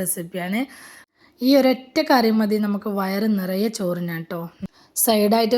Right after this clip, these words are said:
വേറെ ഒന്നിൻ്റെ ആവശ്യമില്ല, ചൂട് ചോറിൻ്റെ കൂടെ ഇത് കൂട്ടി കഴിക്കാൻ നല്ല ടേസ്റ്റാണ്. അപ്പോൾ നമുക്ക് റെസിപ്പിയിലേക്ക് പോകുന്നതിന് മുമ്പ് വീഡിയോ എല്ലാവരും ഒന്ന് മുഴുവനായിട്ട് സ്കിപ്പ് ചെയ്യാതെ കാണാൻ ശ്രമിക്കണേ. മാങ്ങയുടെയൊക്കെ സീസണല്ലേ, മാങ്ങയൊക്കെ ഒരുപാട് കിട്ടുന്ന സമയമാണ്.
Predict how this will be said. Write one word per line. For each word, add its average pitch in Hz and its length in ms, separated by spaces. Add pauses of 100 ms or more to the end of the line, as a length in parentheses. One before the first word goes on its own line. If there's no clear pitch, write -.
വേറെ 233 220
ഒന്നിൻ്റെ 220 440
ആവശ്യമില്ല, 247 380 (400)
ചൂട് 220 280 (120)
ചോറിൻ്റെ 208 480
കൂടെ 202 240 (580)
ഇത് 202 180
കൂട്ടി 202 300
കഴിക്കാൻ 202 300 (100)
നല്ല 180 320
ടേസ്റ്റാണ്. 214 500 (340)
അപ്പോൾ 196 180
നമുക്ക് 220 260
റെസിപ്പിയിലേക്ക് 233 680
പോകുന്നതിന് 254 440
മുമ്പ് 254 200 (240)
വീഡിയോ 208 360
എല്ലാവരും 220 400
ഒന്ന് 226 160 (100)
മുഴുവനായിട്ട് 202 680
സ്കിപ്പ് - 280
ചെയ്യാതെ 202 360
കാണാൻ 202 320
ശ്രമിക്കണേ. 202 460 (580)
മാങ്ങയുടെയൊക്കെ 214 640
സീസണല്ലേ, 240 540 (100)
മാങ്ങയൊക്കെ 190 360
ഒരുപാട് 196 260 (100)
കിട്ടുന്ന 190 340 (100)
സമയമാണ്. 196 500